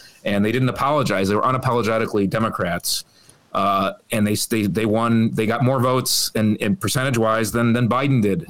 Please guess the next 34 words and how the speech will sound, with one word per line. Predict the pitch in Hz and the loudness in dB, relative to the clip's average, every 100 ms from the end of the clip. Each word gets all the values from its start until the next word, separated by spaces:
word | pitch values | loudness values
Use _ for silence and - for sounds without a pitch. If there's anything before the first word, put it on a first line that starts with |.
| - | -2
in | 101 | 0
the | |
state. | 98 104 90 85 - - - - - - | 0 -2 -4 -6 -10 -14 -20 -16 -16 -8
Uh, | - 101 101 101 - | -2 0 2 0 -2
it's | 104 | -2
just, | - 127 - - _ - - - 123 | -2 -2 -2 -8 _ -20 -20 -10 -4
it's | 131 | 0
amazing. | 110 120 117 123 | 0 0 0 0
It's, | 101 - | 0 -2
it's | 107 - | -4 -2
really, | 104 107 107 107 - | 0 2 0 -2 -2
again, | 107 107 | -2 0
a | 98 | 0
very | - 110 104 | 0 -2 0
consequential | 120 107 - 107 104 | 0 0 -2 0 0
election, | 101 113 - 123 | 0 0 -2 0
and | 107 101 | 0 2
I | |
hope | 98 117 | 0 0
it | 110 | 0
bodes | 101 110 98 | 0 0 2
well. | 107 107 98 | 2 2 2
I | |
think | 95 110 | 0 -2
it | |
does | 101 123 | 0 0
bode | 104 101 | 2 2
well | 101 98 101 | 2 2 0
for | 95 101 104 | 0 0 0
our | 98 | 0
future | 104 107 110 | 0 -2 0
in | 101 | 0
states | 95 101 | 2 0
like | 98 | 0